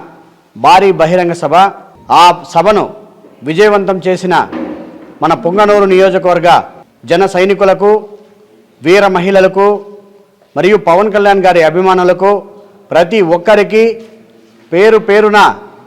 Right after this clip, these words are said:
నా హృదయపూర్వక ధన్యవాదాలు తెలుపుకుంటున్నాను. ముఖ్యంగా నా జీవితంలోనే ఇది మొట్టమొదటి బహిరంగ సభ. చాలా టెన్షన్గా ఉండింది, ఈ సభ ఎలా జరుగుతుందో ఏమో అనేసి.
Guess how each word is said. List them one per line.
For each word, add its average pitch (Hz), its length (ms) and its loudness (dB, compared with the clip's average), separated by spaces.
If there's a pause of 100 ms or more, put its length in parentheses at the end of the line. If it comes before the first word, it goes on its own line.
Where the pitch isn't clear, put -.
(680)
నా 170 120 4
హృదయపూర్వక 190 640 0
ధన్యవాదాలు 190 440 2
తెలుపుకుంటున్నాను. 180 760 0 (1000)
ముఖ్యంగా 208 440 2 (580)
నా 165 180 2
జీవితంలోనే 208 1040 0 (680)
ఇది 180 240 -2 (560)
మొట్టమొదటి 196 640 -2
బహిరంగ 190 360 0
సభ. 180 220 0 (960)
చాలా 196 260 4
టెన్షన్గా 202 460 -2
ఉండింది, 202 680 0 (300)
ఈ 156 80 -6
సభ 185 220 0 (800)
ఎలా 175 160 2
జరుగుతుందో 196 560 0
ఏమో 190 260 0
అనేసి. 190 460 -2